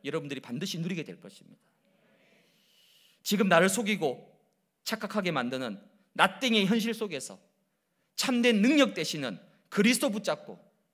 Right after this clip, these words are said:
에브리띵의 응답을 누리시기를 주님의 이름으로 축복을 드립니다. 두 번째입니다.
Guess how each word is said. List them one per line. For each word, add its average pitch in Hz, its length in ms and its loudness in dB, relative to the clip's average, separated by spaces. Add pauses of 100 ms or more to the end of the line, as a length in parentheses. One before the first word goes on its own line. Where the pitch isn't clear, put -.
(380)
에브리띵의 254 560 6
응답을 180 360 2
누리시기를 175 600 -6 (220)
주님의 170 320 -6
이름으로 165 580 -6
축복을 175 360 -10
드립니다. 85 440 -16 (920)
두 190 100 0
번째입니다. 131 600 0